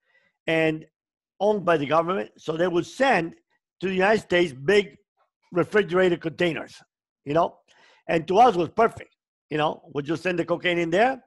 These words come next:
all worked out with the government. So, but when,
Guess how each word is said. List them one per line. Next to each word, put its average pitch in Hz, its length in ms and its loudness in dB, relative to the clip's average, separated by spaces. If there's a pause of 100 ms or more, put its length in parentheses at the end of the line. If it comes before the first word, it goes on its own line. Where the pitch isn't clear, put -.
(540)
all 196 220 2
worked 185 240 0
out 180 160 2
with 170 80 -4
the 165 80 -2
government. 220 400 2 (1500)
So, 202 540 2
but 180 420 2
when, 170 400 -2